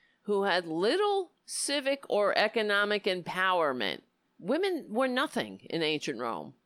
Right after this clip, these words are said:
as they were in many so-, societies. It was a completely patriarchal society. If women had power, it was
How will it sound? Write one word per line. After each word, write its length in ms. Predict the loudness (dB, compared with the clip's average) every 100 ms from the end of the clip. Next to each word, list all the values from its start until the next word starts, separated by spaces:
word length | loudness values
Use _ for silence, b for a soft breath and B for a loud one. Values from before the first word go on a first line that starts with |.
| _ -8 -2
as 180 | -2
they 120 | 0 0
were 280 | 2 2
in 140 | 2 0
many 240 | 0 0
so-, 240 | 0 0 -2
societies. 840 | -4 -6 -2 2 4 4 2 0 -2
It 60 | -6
was 120 | -6
a 60 |
completely 500 | -6 -6 -4 -4 -4
patriarchal 800 | -4 -2 -2 -2 0 0 0 -2
society. 520 | -2 0 2 4 4
If 100 | 2
women 280 | 0 0 0
had 220 | 0 -2
power, 520 | 0 2 4 4 2 2
it 100 | 2
was 520 | 0 -2 -6 -10